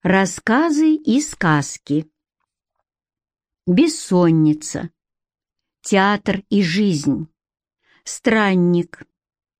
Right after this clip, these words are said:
Магазинчик. Лика. Не в деньгах счастье. Дерзай, подруга. Инструкция для идиотки. Верка.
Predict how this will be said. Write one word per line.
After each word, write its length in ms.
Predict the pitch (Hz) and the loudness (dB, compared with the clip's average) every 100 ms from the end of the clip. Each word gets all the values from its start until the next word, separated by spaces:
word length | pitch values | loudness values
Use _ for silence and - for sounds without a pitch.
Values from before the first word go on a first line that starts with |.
| _ | _
Магазинчик. 1200 | - 214 254 247 226 180 196 185 165 - 156 - _ _ _ _ _ _ _ _ | -2 0 2 2 0 0 0 0 -2 -8 -10 -14 _ _ _ _ _ _ _ _
Лика. 680 | - 202 226 220 - 151 143 _ _ _ _ _ _ _ _ _ | 0 2 2 0 -4 -8 -8 _ _ _ _ _ _ _ _ _
Не 220 | 262 277 | 4 4
в 80 | 220 | 2
деньгах 560 | 214 254 240 208 214 | 2 2 2 2 0
счастье. 920 | - - 196 165 151 - - 139 135 - _ _ _ _ _ _ _ _ _ | -2 -2 0 0 -2 -8 -10 -8 -8 -10 _ _ _ _ _ _ _ _ _
Дерзай, 640 | 147 151 180 160 160 233 302 | -2 0 0 0 0 0 0
подруга. 720 | 180 151 151 147 127 131 - _ _ _ _ _ _ _ _ _ _ _ _ _ _ | 0 0 2 2 0 -4 -8 _ _ _ _ _ _ _ _ _ _ _ _ _ _
Инструкция 800 | 214 208 - 262 269 - 220 214 | 0 2 0 0 0 0 0 2
для 320 | 196 202 208 | 2 2 0
идиотки. 800 | 180 220 202 143 127 - 135 127 - _ _ _ _ _ _ _ _ _ | 0 2 2 0 -2 -8 -8 -8 -12 _ _ _ _ _ _ _ _ _
Верка. 720 | - 220 233 226 214 - 180 | 0 2 2 2 -2 -4 -4